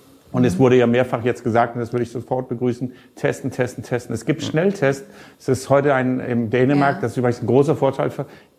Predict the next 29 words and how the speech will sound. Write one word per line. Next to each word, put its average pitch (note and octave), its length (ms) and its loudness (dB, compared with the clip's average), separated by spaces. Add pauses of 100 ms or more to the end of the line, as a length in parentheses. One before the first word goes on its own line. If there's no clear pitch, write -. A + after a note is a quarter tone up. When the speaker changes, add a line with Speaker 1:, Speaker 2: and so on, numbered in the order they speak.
Speaker 1:
kriegen B2+ 180 2
nicht B2+ 100 2
nur C3 120 2
deutsche B2+ 280 2
Nachrichten, C3 400 -4
kann A#2+ 160 -2
auch A2+ 100 -2
die A2+ 120 -2
dänischen B2 420 0
Nachrichten A#2+ 380 -4
immer A#2+ 160 -2
lesen, A#2+ 400 0 (480)
äh, G#2+ 160 4
konnte A#2 260 0
immer A#2 220 2
mitverfolgen, A#2 580 0
wie A2+ 320 4
in A2 160 0
Dänemark B2 380 2
die B2 100 -2
Strategie A#2+ 560 0
Speaker 2:
Mhm. A#2+ 80 0
Speaker 1:
mit A2+ 140 -2
dem G#2+ 140 0
Lockdown A#2 480 0
und G#2+ 80 -6
ähnliches A#2+ 380 0
gemacht A2+ 360 -2
wurde. C3 220 -2